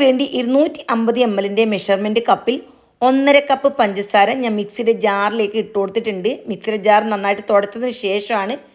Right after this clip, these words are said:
പഞ്ചസാര ഇട്ട് കൊടുത്തത്. പിന്നെ ഇതിലേക്ക് പത്ത് ഏലക്കയും കൂടി ചേർത്തിട്ട് നല്ലപോലെ ഒന്ന് പൊടിച്ചെടുത്തു. ഈ പൊടിച്ചെടുത്ത പഞ്ചസാരയിലേക്ക് ഒരു ടീസ്പൂൺ ഉപ്പും അര ടീസ്പൂൺ ബേക്കിംഗ് സോഡ,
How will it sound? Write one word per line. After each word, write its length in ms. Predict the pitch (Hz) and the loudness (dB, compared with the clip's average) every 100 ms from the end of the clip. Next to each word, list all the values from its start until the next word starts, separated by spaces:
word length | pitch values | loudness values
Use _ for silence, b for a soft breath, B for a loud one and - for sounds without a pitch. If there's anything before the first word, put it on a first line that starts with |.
| b b b | b b b
പഞ്ചസാര 440 | 262 254 262 226 202 294 | 0 0 0 2 2 2
ഇട്ട് 140 | 294 | 4
കൊടുത്തത്. 340 | 254 214 190 185 b b b b | 2 2 -2 -4 b b b b
പിന്നെ 200 | 254 269 302 240 | -2 0 -2 -4
ഇതിലേക്ക് 500 | 202 214 190 190 269 - - | -2 2 2 0 -6 -4 0
പത്ത് 280 | 285 285 311 254 | 0 0 0 2
ഏലക്കയും 420 | 226 233 233 247 226 | 4 2 0 -2 0
കൂടി 200 | 196 220 359 - - | -2 -2 -8 -8 -2
ചേർത്തിട്ട് 540 | 202 202 202 220 254 294 - | 0 0 -2 -6 -6 -8 -6
നല്ലപോലെ 400 | 202 202 233 214 | -2 -2 -2 -2
ഒന്ന് 120 | 208 220 220 | -2 -2 0
പൊടിച്ചെടുത്തു. 680 | 208 226 - 196 165 - - _ _ _ _ _ _ _ _ - | 0 0 2 2 0 -8 -10 _ _ _ _ _ _ _ _ 0
ഈ 20 | 320 330 | 0 4
പൊടിച്ചെടുത്ത 560 | 262 240 240 269 254 262 277 | 4 4 4 2 4 2 2
പഞ്ചസാരയിലേക്ക് 840 | 226 202 214 240 233 220 185 180 233 233 254 | 0 -2 0 2 4 2 0 -2 -4 2 2
ഒരു 120 | 294 277 | 2 0
ടീസ്പൂൺ 400 | 226 214 233 233 233 175 | -4 -4 -2 -4 -4 -10
ഉപ്പും 280 | - 269 311 b b b b 240 | -6 -6 -6 b b b b 0
അര 160 | 254 311 - | 0 0 -4
ടീസ്പൂൺ 360 | 233 226 247 247 190 | -6 -4 -2 0 4
ബേക്കിംഗ് 440 | 208 208 233 233 | 4 2 -4 -2
സോഡ, 200 | 220 202 | 0 2